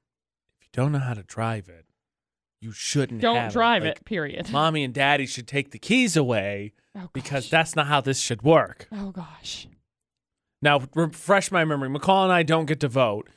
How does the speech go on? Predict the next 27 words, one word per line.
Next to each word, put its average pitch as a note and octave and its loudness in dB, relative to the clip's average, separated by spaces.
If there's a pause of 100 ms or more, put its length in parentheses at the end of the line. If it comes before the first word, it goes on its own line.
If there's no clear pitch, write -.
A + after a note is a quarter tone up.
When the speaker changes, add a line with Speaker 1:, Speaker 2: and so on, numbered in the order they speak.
(220)
Speaker 1:
but C3+ -4
what F3 2
would, F#3 0
what G3 0
would, D3+ -4
Speaker 2:
Two. D#3+ -4 (120)
Speaker 1:
which, E3 -6
okay, C3+ -4
you C#3 -4
thought E3 2
two D3+ -2
was C3 -6
gonna A#2+ -10
win. A#2 -10
Well, E3 0
I'll D#3 2
tell F#3 4
you E3+ 4
this, C#3 0 (460)
two's G3+ 2
doing F3 2
all C3+ 0
right, A2 -8 (100)
but F4+ 8 (300)
there's G3 -16
still A3 -10
time. B2+ -14